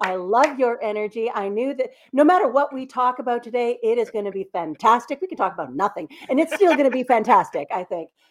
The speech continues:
because just the energy that you have here, I mean, all of your listeners are here because of you. Your energy is infectious, and I'm, I'm sure they just love you.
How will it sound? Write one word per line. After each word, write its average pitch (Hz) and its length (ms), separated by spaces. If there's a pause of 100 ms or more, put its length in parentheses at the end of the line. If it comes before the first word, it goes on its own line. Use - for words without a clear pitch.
(120)
because 208 680
just 240 220
the 262 120
energy 269 300
that 247 80
you 226 160
have 226 240
here, 233 240
I 220 60
mean, 208 260
all 214 180
of 262 140
your 220 180
listeners 208 440
are 180 120
here 202 280
because 190 340
of 151 180
you. 156 320 (300)
Your 196 380
energy 208 480
is 151 160
infectious, 190 840
and 170 320
I'm, 170 320
I'm 190 120
sure 180 200
they 156 120
just 151 200
love 139 160
you. 131 200